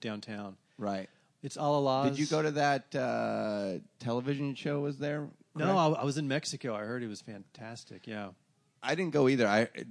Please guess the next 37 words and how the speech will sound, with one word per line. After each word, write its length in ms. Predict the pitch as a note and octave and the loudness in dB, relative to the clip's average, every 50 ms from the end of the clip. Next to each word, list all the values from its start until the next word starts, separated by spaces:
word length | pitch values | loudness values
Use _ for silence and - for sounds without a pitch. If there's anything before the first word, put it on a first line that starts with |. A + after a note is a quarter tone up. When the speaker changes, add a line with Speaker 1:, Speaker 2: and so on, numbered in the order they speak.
| - - - - - | -14 -18 -16 -6 0
Speaker 2:
from 160 | C3 C3 B2+ | 0 2 2
what 140 | C#3+ E3+ E3+ | 4 2 2
I 60 | C3+ | 2
heard, 260 | A2 C3 B2+ A#2+ G#2 | 2 2 0 0 0
though, 120 | G#2 G2 F#2 | 0 0 0
people 280 | - A2 G2+ - G2 | 0 -4 -4 -4 -4
said 220 | F2 - G2+ F#2 F#2 | -4 -4 -4 -4 -4
that 120 | F2+ F2 | -6 -8
it 140 | E2 - - | -8 -10 -12
sounded 480 | - - F#2+ F#2 F#2+ F#2 F2+ E2 C#2+ | -8 -4 -4 -2 -2 -2 -4 -6 -8
amazing 380 | C2+ D2 C2+ B1 A#1+ - - - | -10 -12 -14 -16 -18 -18 -16 -12
in 60 | - | -8
Speaker 1:
Yeah. 160 | A#2+ A2+ G#2+ | -8 -6 -6
Speaker 2:
there, 160 | F#2+ - - - - _ _ _ _ - | -8 -10 -14 -18 -20 _ _ _ _ -12
and 100 | F2 F2 | -10 -10
that 60 | F2 | -8
they 80 | F2 F2+ | -8 -8
have 120 | F2+ F2+ | -8 -8
a 20 | F2 | -8
really 160 | F2 F2+ E3+ | -6 -2 -2
Speaker 1:
No, 60 | E3+ | 0
the 80 | C#3+ C#3+ | 2 2
Speaker 2:
good 60 | C3 | 2
Speaker 1:
room's, 200 | D3 D#3+ D#3 - F#2+ | 2 2 0 -2 -4
Speaker 2:
sound 100 | G2+ A2 | -4 -6
Speaker 1:
the 40 | A#2+ | -4
Speaker 2:
system. 100 | B2+ D3 | -4 -4
Speaker 1:
room's 180 | D3 B2+ A2 | -6 -6 -8
great. 340 | - - A2+ G2 F#2+ F#2 - - | -10 -10 -10 -10 -10 -12 -10 -8
Speaker 2:
Yeah, 180 | F2+ E2+ - - - | -8 -8 -8 -6 -4
you've 140 | A2+ A2 G2+ | -4 0 2
been 180 | A#2+ A2+ G#2+ | 2 2 0
there 240 | G2 F#2 E2 C#2 E2 | -2 -4 -6 -8 -8
then. 180 | D#2+ - - D2 - | -10 -10 -12 -12 -8
Speaker 1:
I 100 | - - | -8 -6
have, 300 | A2+ A#2 A2+ G#2 G2+ F#2+ - - | -4 -4 -4 -4 -6 -8 -10 -12
yeah. 280 | A#2 G#2 G2+ G2 F#2+ | -10 -10 -10 -10 -12